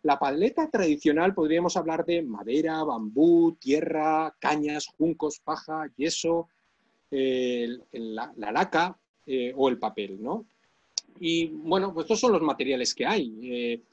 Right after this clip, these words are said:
muchas veces para las cubiertas se utiliza la teja, el kawara, eh, para el techo, la madera de ciprés o hinoki,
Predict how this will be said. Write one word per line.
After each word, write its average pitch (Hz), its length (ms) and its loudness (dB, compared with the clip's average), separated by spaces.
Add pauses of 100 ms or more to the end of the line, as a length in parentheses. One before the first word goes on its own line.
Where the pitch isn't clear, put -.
(260)
muchas 147 260 2
veces 175 380 4
para 160 220 0
las 147 120 -2
cubiertas 156 380 2
se 151 80 -4
utiliza 147 500 2
la 135 140 0
teja, 185 400 0
el 135 160 -2
kawara, 190 600 4 (320)
eh, 143 500 6
para 135 180 0
el 123 100 -4
techo, 175 580 4
la 156 120 0
madera 139 360 0
de 131 100 -6
ciprés 185 460 2
o 123 140 -6
hinoki, 190 580 0